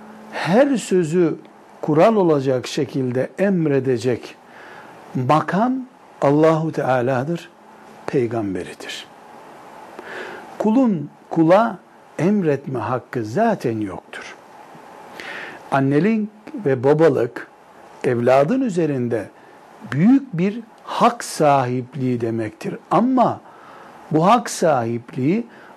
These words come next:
Allah'ın emretme,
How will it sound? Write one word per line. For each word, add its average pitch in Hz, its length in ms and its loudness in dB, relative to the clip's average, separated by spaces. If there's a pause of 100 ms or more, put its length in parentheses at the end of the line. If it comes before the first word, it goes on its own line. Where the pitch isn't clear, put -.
(140)
Allah'ın 165 1040 4
emretme, 175 1120 0